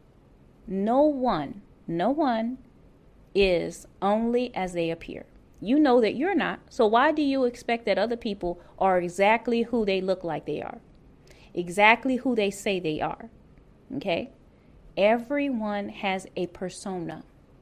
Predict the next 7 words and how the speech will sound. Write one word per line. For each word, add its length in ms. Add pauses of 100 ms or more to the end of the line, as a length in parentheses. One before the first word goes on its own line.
(1120)
And 140
if 140
you 200
don't 400
have 300
a 80
persona, 720